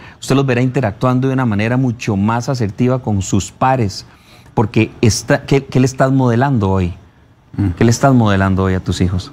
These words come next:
Speaker 2: Bueno, eh, muchos pueden estarse preguntando cómo, cómo hacemos para, mm, poner en práctica una paternidad activa, ¿verdad? Y, y Rodrigo nos ayudó también a, a definir, eh, algunas estrategias que ta-, también se las vamos a colocar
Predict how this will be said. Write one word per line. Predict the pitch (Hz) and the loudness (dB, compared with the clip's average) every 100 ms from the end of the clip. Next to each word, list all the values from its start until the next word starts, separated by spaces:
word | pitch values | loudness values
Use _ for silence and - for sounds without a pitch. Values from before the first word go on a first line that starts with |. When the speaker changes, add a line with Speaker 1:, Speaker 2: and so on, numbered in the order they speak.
| - - - - - - - - - - - - - - - | -20 -20 -20 -20 -20 -12 -10 -10 -12 -12 -10 -8 -10 -12 -2
Speaker 2:
Bueno, | 127 135 107 - - 131 | 2 4 2 -2 -6 0
eh, | 127 110 107 - - | 2 2 0 -6 -4
muchos | 120 135 196 | 0 2 0
pueden | - 180 180 | -2 -2 -2
estarse | 175 165 | -2 -2
preguntando | 170 170 120 135 135 156 | -2 -2 -2 -2 -2 -2
cómo, | 156 147 - | -2 -4 -2
cómo | 143 151 | -2 0
hacemos | 151 160 156 | 0 -2 -2
para, | 139 107 95 87 80 | -2 0 -2 -2 -4
mm, | 80 80 78 - _ - - - - | -6 -8 -10 -16 _ -20 -20 -12 -2
poner | 110 123 | 0 2
en | 147 | 0
práctica | 131 127 123 117 104 | 0 -2 -2 -4 -2
una | 110 | -2
paternidad | 117 104 92 87 85 | -4 -4 -2 0 0
activa, | 85 - 117 80 - | -2 0 0 0 -2
¿verdad? | 147 90 110 117 | -2 -2 -4 0
Y, | 120 98 117 | 0 -2 -2
y | 113 | -2
Rodrigo | 135 139 135 | -2 -2 -2
nos | 143 117 | -4 -4
ayudó | 92 87 | -4 -4
también | 90 117 110 120 | -2 -2 0 0
a, | 113 110 - _ _ | 0 -2 -12 _ _
a | 107 | 0
definir, | 101 - 95 104 120 135 98 | 0 0 2 2 0 -4 -2
eh, | 92 90 | -2 0
algunas | 98 92 107 127 | -2 -2 0 -2
estrategias | 139 - 90 113 120 - 90 - | -4 -4 -4 -2 -4 -2 -4 -4
que | 85 | -6
ta-, | - - - | -6 -10 -4
también | 92 95 | 0 0
se | 98 | 2
las | 117 | 0
vamos | 101 110 | 0 -2
a | 123 | -2
colocar | 92 82 101 | -2 0 0